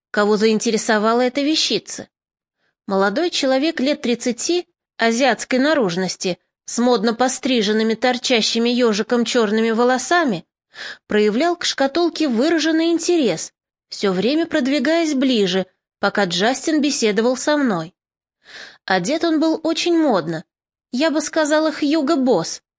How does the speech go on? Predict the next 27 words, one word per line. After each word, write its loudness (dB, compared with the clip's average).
если -2
бы 0
только 0
даже 2
с -4
расстояния 2
в 0
несколько 0
ярдов 2
не 0
была 4
уверена, 2
что -2
это 0
подделка. 0
Качество 0
говорит 2
само 2
за 0
себя, 0
и 0
я 4
могу 2
отличить 0
подделку 0
за 2
милю. 0